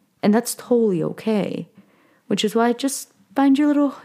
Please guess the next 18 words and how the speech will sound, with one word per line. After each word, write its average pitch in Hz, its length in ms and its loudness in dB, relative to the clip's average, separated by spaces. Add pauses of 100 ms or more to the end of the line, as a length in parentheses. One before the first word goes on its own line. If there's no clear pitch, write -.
your 262 140 0
little 269 100 -2
circle. - 440 -4
And 220 140 2
if 220 120 0
you 233 80 2
haven't 302 240 4
found 294 180 4
your 254 80 0
circle 226 320 -2
yet, 175 340 0 (400)
you 277 160 4
will. - 440 0 (400)
As 233 200 2
time 262 280 2
progresses, 208 500 0
you 180 100 -2
will. - 320 -8